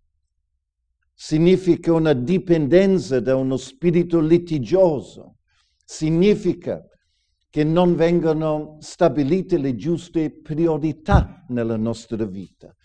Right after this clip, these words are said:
Tutte queste cose rispecchiano, sono un riflesso del trono di Satana.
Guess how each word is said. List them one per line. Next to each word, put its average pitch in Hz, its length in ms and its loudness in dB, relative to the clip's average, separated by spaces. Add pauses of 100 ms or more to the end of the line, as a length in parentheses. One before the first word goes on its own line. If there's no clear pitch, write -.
(180)
Tutte 196 360 -6
queste 175 420 0
cose 117 680 0 (2750)
rispecchiano, 127 1080 0
sono 139 720 -2
un 131 380 -2
riflesso 170 800 0
del 131 260 -6
trono 156 720 -2
di 135 440 -10
Satana. 107 800 -10